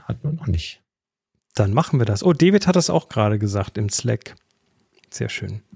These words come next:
Speaker 1: Nehmen wir wieder H S B?
Speaker 2: Machen wir, nehmen wir weiter. H S B, Einschlafen.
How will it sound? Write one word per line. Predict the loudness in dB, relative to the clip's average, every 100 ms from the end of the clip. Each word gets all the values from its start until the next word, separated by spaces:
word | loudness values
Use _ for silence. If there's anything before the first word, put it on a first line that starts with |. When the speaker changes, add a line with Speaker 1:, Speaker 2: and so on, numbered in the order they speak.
| -20 _ _
Speaker 1:
Nehmen | 4 6
wir | 6
wieder | 6
H | 6 4
S | 2
B? | -2 -4 -4 -8 _ _ _ _ _ _ _ _ _ _ 0
Speaker 2:
Machen | 4
wir, | 6 4
nehmen | 4
wir | 4 2
weiter. | 0 2
H | 4
S | 4
B, | 4 2 2 _
Einschlafen. | -2 -2 -2 -8 -8 -12